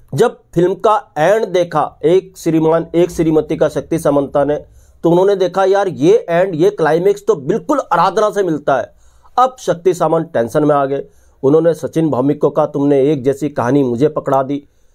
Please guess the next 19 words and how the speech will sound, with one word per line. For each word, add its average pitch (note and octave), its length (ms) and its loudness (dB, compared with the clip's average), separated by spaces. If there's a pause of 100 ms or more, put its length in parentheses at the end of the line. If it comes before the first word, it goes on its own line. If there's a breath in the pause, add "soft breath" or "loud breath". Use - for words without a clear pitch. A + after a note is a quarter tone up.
(160)
एक D#3+ 240 2
श्रीमान C#3+ 440 0
एक C#3+ 120 -2
श्रीमती C#3 420 -2
में C3+ 160 0
भी C#3 120 2
ऐसी C#3 240 -2
कहानी C#3+ 360 0
है D3 60 2
और C3 140 2
मेरी A#2 320 0
भी C#3+ 80 0
कहानी C#3 320 -2
वही C#3+ 180 2
है, C#3+ 80 0
क्लाइमैक्स B2+ 540 -2
एक C3 180 0
जैसा C#3 340 0
है, C#3 140 -6